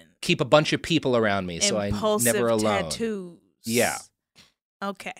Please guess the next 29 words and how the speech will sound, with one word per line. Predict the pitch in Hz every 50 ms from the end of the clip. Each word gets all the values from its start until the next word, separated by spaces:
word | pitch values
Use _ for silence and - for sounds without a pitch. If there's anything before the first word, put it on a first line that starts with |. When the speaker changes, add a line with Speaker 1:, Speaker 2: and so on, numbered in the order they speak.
| - _ _ _ _ _ _ _ _ _ _
Speaker 1:
You | 381 349
know, | 311 294 247
if | 240 233
you're | 262 294 269
the | 214 -
kind | - 233 208 202 175 160
of | -
person | - 151 139 135 - - 104 95
who | 92 - 117 104
has | 113 117 113 110 107 95 - - - _ -
a | 117 98
huge | - - - 170 165 147 135 113 101
drug | - - 120 113 107 98 -
problem, | - 95 82 82 80 76 - - -
you're | - 131 131 131
always | 151 180 196 185 156 139 123 110 101 -
that | - - 123 117 -
kind | - - 113 101 87
of | 80
person. | - - 151 131 - - 80 85
You | 101 127
just | 120 -
gotta | 170 127 104
find | - - 127 117 113 107 -
something | - 120 101 104 98
to | 90
throw | 90 - - 98
yourself | 92 90 87 - - 110 95 92 -
into | 262